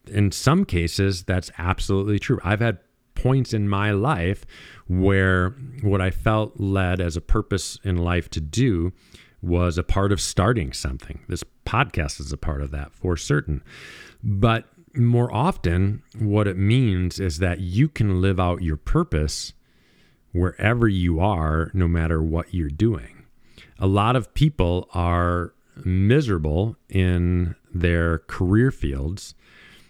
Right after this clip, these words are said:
not because necessarily they don't enjoy the work. Like, work is work, right? Sometimes you're gonna enjoy it, sometimes you're gonna hate it. And, but, but if you do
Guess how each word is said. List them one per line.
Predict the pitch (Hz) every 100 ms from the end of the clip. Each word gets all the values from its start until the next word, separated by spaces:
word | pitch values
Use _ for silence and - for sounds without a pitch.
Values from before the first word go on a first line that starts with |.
| _
not | 98 101 143 220
because | 190 - 117 95
necessarily | 101 98 90 - 101 98
they | 90 85
don't | 90 90 92 - -
enjoy | 87 82 87 87
the | 78
work. | 76 113
Like, | 151 165
work | 196 -
is | 78
work, | 80 87 78 -
right? | 95 104
Sometimes | 135 131 143 98
you're | 90
gonna | 95
enjoy | 87 78 85 87
it, | 87
sometimes | - 87 92 80
you're | 80
gonna | 78 76
hate | - 71 67
it. | 64 - - - - - - -
And, | - 98 95 95 95 95 92 92 - _ _ _ _ _ _ _
but, | 107 117 - - -
but | 123 113 123 -
if | 123 95
you | 113 110
do | 95 82 - 143 180 190 180 127